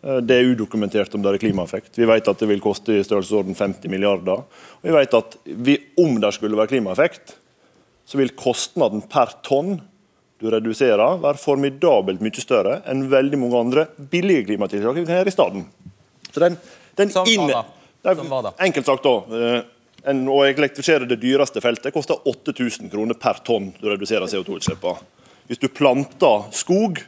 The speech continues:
Speaker 1: for å redusere et tonn, eller øke karbonbindingen, koster det femti kroner. Så åtte tusen kroner på dette prosjektet, femti kroner som alternativ kostnad. Og det, det viser det som er kjernen i dette.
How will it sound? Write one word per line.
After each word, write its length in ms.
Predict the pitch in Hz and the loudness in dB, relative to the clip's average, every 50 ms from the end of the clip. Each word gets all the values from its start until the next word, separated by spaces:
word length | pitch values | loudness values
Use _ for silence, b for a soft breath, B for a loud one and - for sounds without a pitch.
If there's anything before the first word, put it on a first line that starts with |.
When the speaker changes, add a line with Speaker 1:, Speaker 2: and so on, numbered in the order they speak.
| _ _ _ | _ _ _
Speaker 1:
for 160 | - - 165 | -4 -2 0
å 100 | 143 135 | 2 2
redusere 400 | 127 127 123 120 - 117 107 107 | 2 2 0 0 0 2 2 2
et 80 | 113 - | 2 2
tonn, 240 | - 135 165 208 202 | 2 2 2 2 0
eller 240 | 180 135 127 123 120 - - | 2 2 2 2 0 0 2
øke 300 | 127 120 120 - 151 127 | 2 2 2 0 -4 -2
karbonbindingen, 640 | - - 117 123 127 117 92 92 92 104 123 156 | -2 -2 0 0 -2 -2 -4 -6 -6 -6 -6 -6
koster 240 | 190 180 160 - 180 | -6 -4 -2 0 0
det 80 | 139 123 | 0 0
femti 400 | - - 143 123 101 - - 101 | 0 -2 -2 -2 -2 -6 -12 -12
kroner. 380 | 90 95 104 110 110 101 90 90 - _ _ | -8 -6 -4 -4 -4 -4 -6 -8 -12 _ _
Så 160 | - 151 131 - - | -8 -8 -2 0 2
åtte 280 | 170 151 - - 180 | 2 2 2 0 -2
tusen 280 | 160 175 175 151 135 127 | 0 0 -2 -2 -2 0
kroner 380 | 110 120 123 131 147 180 208 202 - - | 0 2 2 2 2 0 0 -2 -4 -4
på 80 | 143 | -4
dette 240 | 135 139 - 151 139 | -2 0 0 0 -2
prosjektet, 560 | - - 120 117 123 120 113 - - 156 190 B B B B B B | -2 -2 -4 -2 -2 -2 -2 -2 -2 -2 -2 B B B B B B
femti 400 | - - 185 160 131 - - 120 107 | -4 0 0 0 0 -2 -4 -2 0
kroner 240 | 123 127 127 135 | 0 0 0 -2
som 140 | 120 127 120 | -2 -2 -2
alternativ 440 | 113 110 120 120 107 92 - - 95 | -2 0 0 -2 -2 -2 -6 -10 -10
kostnad. 320 | 92 98 101 - 113 113 120 | -8 -8 -8 -6 -4 -4 -2
Og 80 | 139 | 0
det, 180 | 156 190 190 156 B B B B B B - | 2 2 0 0 B B B B B B -2
det 100 | 190 185 | 0 0
viser 260 | 180 175 160 - 190 | 0 0 0 2 2
det 100 | 185 175 | 0 0
som 100 | - 165 147 | 0 -2 -4
er 40 | 139 | -2
kjernen 340 | - - 135 139 151 165 143 107 | 0 0 0 2 2 0 -2 -4
i 20 | 110 | -6
dette. 240 | - - 180 190 | -4 0 0 0